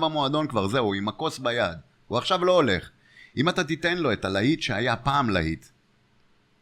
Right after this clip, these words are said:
ואתה תיתן לו אותו פעם אחרי פעם אחרי פעם, הוא יהיה קהל שלך.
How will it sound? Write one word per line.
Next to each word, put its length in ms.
ואתה 240
תיתן 280
לו 80
אותו 240
פעם 280
אחרי 260
פעם 300
אחרי 200
פעם, 340
הוא 160
יהיה 240
קהל 380
שלך. 340